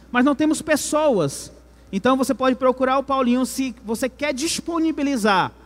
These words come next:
o teu sábado às dezesseis horas para ajudar criancinhas, ursinhos, de cinco a seis anos a aprender a palavra de Deus, tá? Então é só uma dica aqui. Bom,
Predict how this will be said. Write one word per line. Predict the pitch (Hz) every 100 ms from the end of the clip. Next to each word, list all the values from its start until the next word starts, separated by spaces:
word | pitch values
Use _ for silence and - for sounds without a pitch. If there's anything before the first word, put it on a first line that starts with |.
| - - - 196
o |
teu | 190 262
sábado | 254 262 208 175 170 190
às | 202
dezesseis | 202 226 277 285 226
horas | 202 175 156 - - - -
para | 214 220 -
ajudar | 214 208 233 208 254 285 - - - - - - - -
criancinhas, | 254 285 285 - 285 254 180 135 - -
ursinhos, | 311 - 202 339 269 160 - - - - - - - -
de | 185 214
cinco | - 320 294
a | 269
seis | 285 262 185
anos | 214 180 151 - - - - -
a | 202 214
aprender | 220 220 208 214 208
a |
palavra | 208 208 190 185 185
de | 175 185
Deus, | 160 135 117
tá? | - 220
Então | 302 269 285
é |
só | 269 302 285 254 - - -
uma | 226 220
dica | 196 214 190
aqui. | - 214 262 - - - -
Bom, | 294 254